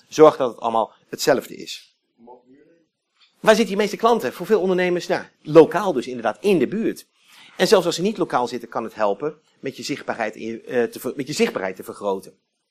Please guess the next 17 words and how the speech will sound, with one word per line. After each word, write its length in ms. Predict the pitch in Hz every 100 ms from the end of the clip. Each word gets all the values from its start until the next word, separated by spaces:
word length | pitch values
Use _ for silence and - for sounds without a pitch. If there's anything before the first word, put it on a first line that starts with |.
| _ _ _ _ _ - - _ _ _ _ _ _ _
En 120 | 165
dat 80 | 160
doe 140 | 202 214
je 100 | 208 - -
door 100 | -
je 80 | 156
aan 160 | 160 160
te 80 |
melden 260 | 156 151 143
bij 100 | 123
Google 240 | 127 139
Mijn 200 | 123 120
Bedrijf. 420 | 98 - 82 73 -
Dat 140 | 104
is 140 | 104
een, 140 | 98 92
een 280 | 85 92